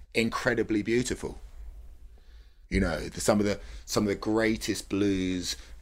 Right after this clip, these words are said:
and jazz music was created off the back of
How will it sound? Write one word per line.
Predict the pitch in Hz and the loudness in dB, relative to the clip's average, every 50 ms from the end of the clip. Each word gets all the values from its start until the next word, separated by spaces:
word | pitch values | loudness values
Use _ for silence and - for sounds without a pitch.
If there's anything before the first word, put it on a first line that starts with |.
| - - - | -18 -12 -6
and | - 92 95 90 87 - | -2 -2 -2 -2 -2 -2
jazz | - 104 104 107 117 120 120 110 - - | 0 2 2 2 2 0 0 -2 -2 -2
music | 95 82 78 76 - - 78 76 - - | -4 -4 -4 -4 -4 -4 -4 -4 -6 -4
was | - 87 87 - | -2 -2 -2 -2
created | - - - - 98 95 95 107 117 127 127 - - - | -4 -6 -6 -4 -4 -2 2 2 4 2 2 0 -6 -10
off | 82 - - - | -10 -10 -6 -2
the | - 101 | -2 -2
back | - - 101 98 95 - - - | 0 0 0 0 -2 -4 -2 -2
of | 90 80 78 92 101 - - | 0 0 0 0 -2 -4 -6